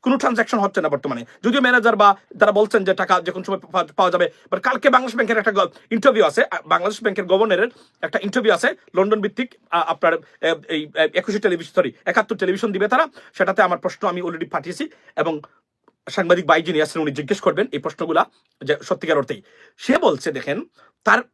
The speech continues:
বেতন দিতে পারতেছে না। আচ্ছা, পৃথিবীর কোন দেশে আছে যে তার বেতন দেয় ব্যাংক থেকে লোন নিয়ে? Established business. He's a businessman right now.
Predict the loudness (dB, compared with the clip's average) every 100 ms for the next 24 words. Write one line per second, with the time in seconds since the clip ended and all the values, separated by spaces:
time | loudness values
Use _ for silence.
0 | _ 2 2 4 0 0 -4 -8 -6 -6
1 | -4 -4 -2 4 4 4 4 4 4 2
2 | 0 0 -2 -2 _ -6 0 2 4 4
3 | 6 4 6 6 6 2 2 6 6 6
4 | 2 -8 _ _ _ _ _ _ 4 4
5 | 2 0 0 -2 -4 -2 -6 -8 -14 _
6 | _ _ _ _ _ _ _ 0 2 2
7 | 2 0 0 0 0 -2